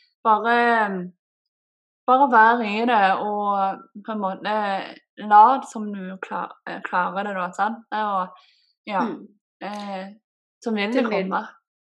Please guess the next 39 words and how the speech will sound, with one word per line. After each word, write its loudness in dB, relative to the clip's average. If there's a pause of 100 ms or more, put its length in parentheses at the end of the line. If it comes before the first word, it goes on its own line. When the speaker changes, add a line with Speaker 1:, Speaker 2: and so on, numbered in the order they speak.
(140)
Speaker 2:
ja, 0
ikke -8
sant? -4
Til -4
mer -8
du -8
øver -6
på -12
det, -10
til -8
mer -10
tror -10
du -8 (220)
på -4
det. -2 (260)
Eh, -8
Speaker 1:
Mhm. -4 (200)
Speaker 2:
og -14
det -6
høres -6
jo -8
litt -10
sånn -12
rart -16
ut -14
egentlig, -10
men -8 (640)
det -4
er -8
jo -6
sånn, -10 (180)
eh, -8
sånn -12
hjernen -12
vår -10
er, -10
eh, -16
laget -12
da. -10